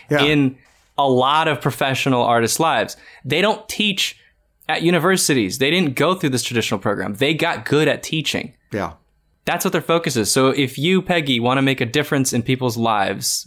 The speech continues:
Speaker 2: by teaching,
Speaker 1: Mm-hmm.
Speaker 2: get good at teaching.
Speaker 1: That's really what it all comes down to, is that you d-, have something that is of quality enough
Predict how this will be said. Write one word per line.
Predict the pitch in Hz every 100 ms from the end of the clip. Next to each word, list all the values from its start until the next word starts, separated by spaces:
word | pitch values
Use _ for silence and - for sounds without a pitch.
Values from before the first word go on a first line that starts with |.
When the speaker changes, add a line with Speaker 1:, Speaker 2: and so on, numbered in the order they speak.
| -
Speaker 2:
by | 110
teaching, | - 147 127 92 - - _ _
Speaker 1:
Mm-hmm. | 107 120 131 131 _ _ _ _ _ -
Speaker 2:
get | - -
good | 104 - -
at | - 98
teaching. | - - - - _ _ -
Speaker 1:
That's | 202 294
really | 247 202
what | 202
it | 202
all | 202
comes | 202 180 160
down | 170 196 202
to, | 107 76 - _ 151
is | 143
that | 160 -
you | 160
d-, | 143
have | 147 185
something | 185 180 175 165 160 - _ _ 135
that | 147
is | 165 156 131
of | 151 131
quality | - 165 196 165
enough | 135 117 139 -